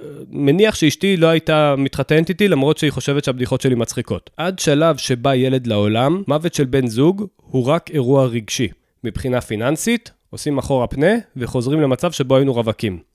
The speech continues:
ברגע שבא ילד או ילדה לעולם, זה כבר בעיניי לפחות, וסליחה אם אני פוגע במישהו, חסר אחריות לא לעשות ביטוח חיים, כי אנשים צעירים שאיבדו, ובמיוחד באופן לא צפוי, את השותף או השותפה שלהם לחיים, נקלעים בהכרח למצוקה פיננסית.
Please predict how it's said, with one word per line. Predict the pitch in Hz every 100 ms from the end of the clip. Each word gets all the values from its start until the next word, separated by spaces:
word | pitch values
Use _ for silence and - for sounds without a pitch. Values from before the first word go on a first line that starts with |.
| -
ברגע | 123 127 165 202
שבא | 202 127 117 139
ילד | 120 131 127 107
או |
ילדה | 107 104 113 120
לעולם, | 98 98 104 143 208 - _ -
זה | 123 131
כבר | 120 127
בעיניי | 123 107 113 131
לפחות, | 131 135 165 -
וסליחה | - 110 127
אם | 127
אני | 117
פוגע | 113 135
במישהו, | 160 185 185
חסר | 180 120 - 160
אחריות | 160 135 139 147
לא | 143
לעשות | 165 139 131
ביטוח | 123 120 135 123
חיים, | 113 143 220 240 _
כי | -
אנשים | 131 131 - 170
צעירים | - 160 135 131 139 110 98
שאיבדו, | 113 - 131 120 123 156 123 113
ובמיוחד | 135 135 139 135 - 165 151
באופן | 143 - 139
לא | 143
צפוי, | - 117 147 139 101 _ -
את | -
השותף | - 131 160 151
או |
השותפה | 135 120 120 135
שלהם | 131 143 123 117
לחיים, | 104 117 135 190 214 -
נקלעים | 123 - 131 139 175
בהכרח | 147 123 - 127 156 -
למצוקה | 139 127 - - 131
פיננסית. | - 120 107 101 - - -